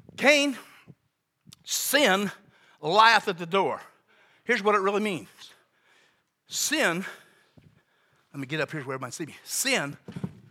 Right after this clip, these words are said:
is crouching. <sighs> It's crouching. What's it doing? Waiting for you to look to the left or look to the right.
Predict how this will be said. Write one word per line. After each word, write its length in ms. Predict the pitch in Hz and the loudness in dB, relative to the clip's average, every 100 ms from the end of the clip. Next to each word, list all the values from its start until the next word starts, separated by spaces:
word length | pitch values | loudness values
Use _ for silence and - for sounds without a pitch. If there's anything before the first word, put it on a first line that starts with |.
| - _ _ - - | -20 _ _ -20 -16
is 160 | 147 - | -12 -10
crouching. 560 | - - 180 - - - - - _ _ _ _ _ _ _ _ _ _ - | -4 -4 -4 -10 -14 -16 -20 -20 _ _ _ _ _ _ _ _ _ _ -10
<sighs> 60 | - - - - - - - _ _ _ 539 587 - - _ _ _ _ _ _ _ _ _ - - - - - _ _ _ _ _ _ _ _ _ _ _ _ _ | -8 -8 -10 -16 -18 -20 -20 _ _ _ -20 -18 -20 -20 _ _ _ _ _ _ _ _ _ -4 -2 -4 -8 -12 _ _ _ _ _ _ _ _ _ _ _ _ _
It's 80 | - | -12
crouching. 420 | - 202 - 117 _ _ _ _ _ _ _ _ _ _ _ | -8 -6 -8 -16 _ _ _ _ _ _ _ _ _ _ _
What's 180 | - 208 | -6 -6
it 80 | 208 | -4
doing? 260 | 247 175 107 _ _ _ _ _ - | -6 -6 -10 _ _ _ _ _ -6
Waiting 240 | 175 180 | -6 -4
for 60 | 160 | -8
you 140 | 185 | -10
to 200 | 175 147 | -10 -12
look 280 | 117 120 160 | -12 -12 -12
to 80 | - | -10
the 100 | 131 | -8
left 400 | 151 185 - _ _ _ _ _ | -6 -6 -8 _ _ _ _ _
or 100 | 120 | -8
look 160 | 131 - | -8 -8
to 80 | 139 | -6
the 100 | 139 | -4
right. 240 | 117 | -4